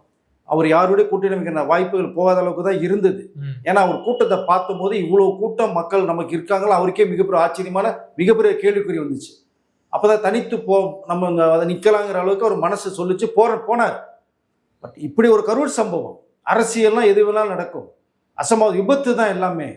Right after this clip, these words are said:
Speaker 2: கண்டிப்பா.
Speaker 1: விபத்து எப்படி நடக்குன்னே சொல்ல முடியாது.
Speaker 2: டெஃபினட்டா.
Speaker 1: அரசியல் இதெல்லாம் நடக்கும், நடந்தே தீரும், ஒண்ணும் பண்ண முடியாது. இப்ப இதெல்லாம்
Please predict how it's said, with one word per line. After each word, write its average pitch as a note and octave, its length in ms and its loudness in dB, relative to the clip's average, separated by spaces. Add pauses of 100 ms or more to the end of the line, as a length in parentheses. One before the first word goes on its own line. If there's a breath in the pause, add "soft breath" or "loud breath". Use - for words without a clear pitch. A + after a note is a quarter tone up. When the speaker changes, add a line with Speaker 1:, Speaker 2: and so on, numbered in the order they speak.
(120)
Speaker 2:
கண்டிப்பா. E3 200 -4
Speaker 1:
விபத்து B3 280 2
எப்படி B3 160 2
நடக்குன்னே A#3+ 300 0
சொல்ல B3 280 2
முடியாது. G#3+ 340 0 (400)
Speaker 2:
டெஃபினட்டா. C#3 380 -10 (100)
Speaker 1:
அரசியல் A#3+ 460 2
இதெல்லாம் A3 260 0
நடக்கும், A3+ 360 -2 (1080)
நடந்தே A3 380 4
தீரும், A#3 280 2
ஒண்ணும் A#3+ 200 0
பண்ண C4+ 140 2
முடியாது. B3 320 0 (440)
இப்ப - 180 -6
இதெல்லாம் D4+ 340 4